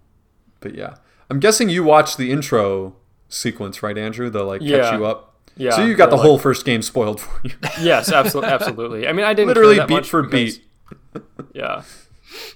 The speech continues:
Speaker 2: I didn't care all that
Speaker 1: That's
Speaker 2: much
Speaker 1: fine.
Speaker 2: because I don't know if I will play the original game, and if I do, it'll probably be a while from now. But yeah, I did not wanna go, like, completely blind into that game. Clearly, like,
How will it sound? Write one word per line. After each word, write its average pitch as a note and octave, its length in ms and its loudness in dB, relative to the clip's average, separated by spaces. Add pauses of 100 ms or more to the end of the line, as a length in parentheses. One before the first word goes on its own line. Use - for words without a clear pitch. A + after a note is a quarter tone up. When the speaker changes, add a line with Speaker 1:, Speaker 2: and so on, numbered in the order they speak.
(440)
Speaker 2:
I D3 60 -12
didn't D#3+ 160 -8
care C#3 160 0
all C#3 80 0
that C#3 80 0
Speaker 1:
That's B2 100 -6
Speaker 2:
much C3+ 140 -6
Speaker 1:
fine. - 60 -16
Speaker 2:
because A#2+ 420 -8 (180)
I A#2 240 -6 (320)
don't B2 240 -4
know A#2 180 -6
if A#2 260 -8
I B2+ 140 0
will C3+ 120 -4
play C3+ 240 -4
the C3+ 180 -8
original C#3+ 340 -10
game, D3 320 -12
and A#2 140 -14
if A2 120 -16
I G#2 100 -6
do, A2 180 -12
it'll A2 120 -10
probably A2 340 -8
be G#2+ 320 -12 (720)
a B2+ 100 -12
while G#2+ 360 -6
from B2 220 -10
now. C#3 360 -12 (400)
But C3+ 140 -6
yeah, A2+ 180 0
I B2+ 140 -2
did C#3+ 160 -2
not D3 200 0
wanna C3+ 180 0
go, B2 300 2
like, A2 180 -4
completely C3+ 560 -10
blind A2 500 -6
into A2 160 -12
that G#2+ 180 -10
game. G#2 400 -12 (1400)
Clearly, C3+ 480 -2
like, G#2+ 360 -6